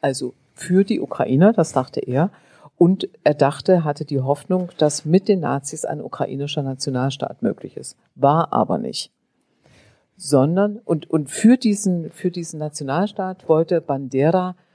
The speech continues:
einen möglichst, äh, ethnisch reinen Staat vorweisen können.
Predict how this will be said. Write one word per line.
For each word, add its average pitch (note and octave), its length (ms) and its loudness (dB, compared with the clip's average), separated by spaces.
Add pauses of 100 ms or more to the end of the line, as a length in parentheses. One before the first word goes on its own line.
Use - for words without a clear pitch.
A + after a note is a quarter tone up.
(960)
einen E3 380 4
möglichst, F#3 720 2 (880)
äh, D#3 300 2 (120)
ethnisch F#3 720 2
reinen F3 720 0 (400)
Staat - 720 -4
vorweisen E3 760 0
können. A3+ 280 -6